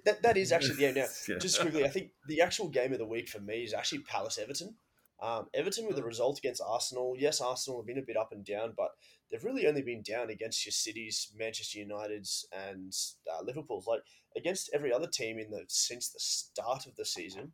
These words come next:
Speaker 1: they've actually been pretty solid. So I was surprised with Everton having been so bad that they got a result. Um, Palace have kind of been the opposite. They've been a really good team without getting any results, have been on the end of some awful last-minute turnarounds. So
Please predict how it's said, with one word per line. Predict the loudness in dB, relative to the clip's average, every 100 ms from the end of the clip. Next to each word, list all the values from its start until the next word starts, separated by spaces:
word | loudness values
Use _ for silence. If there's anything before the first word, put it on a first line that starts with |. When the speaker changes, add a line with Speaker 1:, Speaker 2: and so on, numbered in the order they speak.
| -2
Speaker 1:
they've | 0
actually | 2 0
been | -8
pretty | -6 -4
solid. | -2 -2 -2
So | -2 -2 -2 -4 _ _ _ _ _
I | 2
was | 4 2
surprised | 0 4 4 4 2
with | -2
Everton | -2 -2 -4
having | -6 -6 -8
been | -6
so | 0 2 4 4 2 -2
bad | -2 0 -4
that | -4
they | -4
got | -2 -6
a |
result. | -6 2 2 2 _ _ _ _
Um, | -2 0 -2 -4 0
Palace | 4 4 4
have | -2
kind | -2 -2
of | 0
been | 0
the | 2
opposite. | 2 0 -2
They've | -2 -2
been | -4
a |
really | -4 -6 -4
good | -2 0
team | 0 -2
without | 0 0 0
getting | -2 2
any | 2 0
results, | -4 -2 -2 -4 -12 _ _
have | -8 -2
been | -2
on | 0
the | 0
end | -2
of | -2
some | -4 -4 -8 _ 0
awful | 2 2 0 -8 -6 0
last-minute | 2 2 -2 -6 -8 -10 -12 _ _ -8
turnarounds. | -4 0 0 0 -2
So | -2 0 0 0